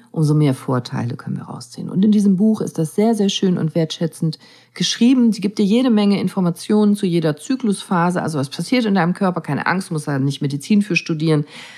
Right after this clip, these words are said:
Sie sagt dir so grob, welche Hormone spielen eine Rolle, wofür sind die gut, was braucht dein Körper gerade. Und sie gibt dir Ernährungstipps,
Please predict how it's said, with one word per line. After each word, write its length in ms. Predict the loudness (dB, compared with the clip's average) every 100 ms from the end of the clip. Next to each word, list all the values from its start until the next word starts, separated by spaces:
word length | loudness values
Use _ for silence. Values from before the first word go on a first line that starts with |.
| -10
Sie 160 | -4
sagt 240 | 0 0 0
dir 140 | 0
so 100 | 0
grob, 300 | 0 0 0
welche 340 | 0 0 2 2
Hormone 400 | 4 4 4 2
spielen 260 | 2 0
eine 100 | 2
Rolle, 320 | 2 2 2 2
wofür 240 | 0 0
sind 180 | 2 2
die 80 | 4
gut, 300 | 4 4 0 -20 -12
was 200 | -6 -4
braucht 240 | 0 -2 0
dein 100 | -2
Körper 320 | -2 0 -2
gerade. 420 | -2 0 2 0
Und 200 | 0 -2
sie 80 | 0
gibt 200 | -4 -2
dir 200 | -2 -2 -8 _ _
Ernährungstipps, 960 | 2 4 4 2 -2 -6 -8 -8 -12